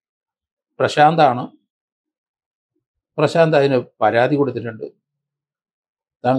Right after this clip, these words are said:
കൈക്കൂലി കൊടുത്തുവെന്ന്. തെറ്റുപറ്റിപ്പോയി എന്ന് കളക്ടറെ അടുത്ത് പറഞ്ഞത് കൈക്കൂലി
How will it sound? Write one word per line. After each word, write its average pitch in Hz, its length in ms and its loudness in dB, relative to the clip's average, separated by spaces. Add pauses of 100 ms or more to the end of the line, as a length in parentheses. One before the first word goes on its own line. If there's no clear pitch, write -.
കൈക്കൂലി 135 420 0
കൊടുത്തുവെന്ന്. 110 540 0 (1800)
തെറ്റുപറ്റിപ്പോയി 220 920 4 (560)
എന്ന് 180 200 0 (120)
കളക്ടറെ 143 420 2
അടുത്ത് 160 260 -6
പറഞ്ഞത് 123 380 -4 (2250)
കൈക്കൂലി 202 400 2